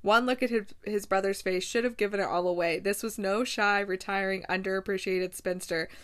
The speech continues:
And whatever she had said to Colin earlier that evening, it had contained no compliments about Anthony.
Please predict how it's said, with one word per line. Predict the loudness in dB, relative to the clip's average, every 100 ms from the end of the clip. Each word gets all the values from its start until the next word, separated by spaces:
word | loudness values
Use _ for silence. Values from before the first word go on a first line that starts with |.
| -18 -8
And | -2
whatever | 0 0 0 -2
she | -2 -2 -2
had | -4
said | 0 0 0
to | -6 -8 -20 -20 -14
Colin | 0 2 2 0 0
earlier | 2 2
that | 2 0
evening, | -2 -6 -6 -6 -2
it | -2
had | -2 -4
contained | -6 -4 -4 -6 -8
no | -2 0 0
compliments | 0 -2 -2 -6 -6 -8
about | -4 -2 -2
Anthony. | -6 -8 -8 -12 -12